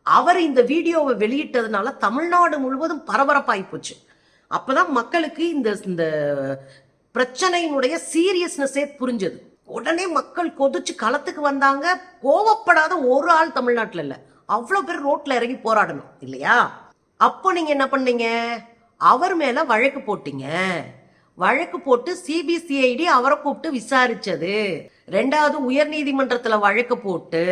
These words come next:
அவரை வந்து சி பி ஐ விசாரிக்கணும் உயர் நீதிமன்றம் ஒரு, அஹ், வழிகாட்டுதலை செய்யுது. யார?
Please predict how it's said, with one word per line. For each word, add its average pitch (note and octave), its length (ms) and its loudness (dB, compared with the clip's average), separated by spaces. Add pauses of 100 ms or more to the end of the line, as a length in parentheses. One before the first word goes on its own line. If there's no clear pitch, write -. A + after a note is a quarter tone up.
(340)
அவரை G#3 360 4
வந்து G#3+ 300 0 (380)
சி E4 220 0 (100)
பி G4 160 2
ஐ F4 180 -2
விசாரிக்கணும் C4 760 2 (100)
உயர் F4+ 200 0
நீதிமன்றம் E4 640 2
ஒரு, B3+ 220 2 (580)
அஹ், F3 640 0 (120)
வழிகாட்டுதலை C4+ 720 4
செய்யுது. F3+ 280 -4 (100)
யார? A3+ 280 4